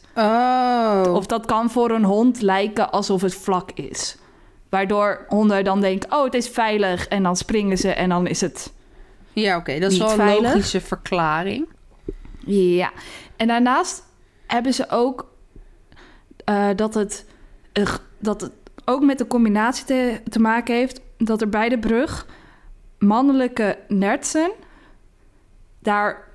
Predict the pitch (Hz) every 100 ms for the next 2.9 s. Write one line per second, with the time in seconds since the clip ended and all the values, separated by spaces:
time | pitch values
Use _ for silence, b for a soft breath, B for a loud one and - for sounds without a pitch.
0 | - - 214 226 262 302 269 285 - 277
1 | 262 277 285 233 226 220 208 226 254 226
2 | 220 220 233 233 - 214 - 185 -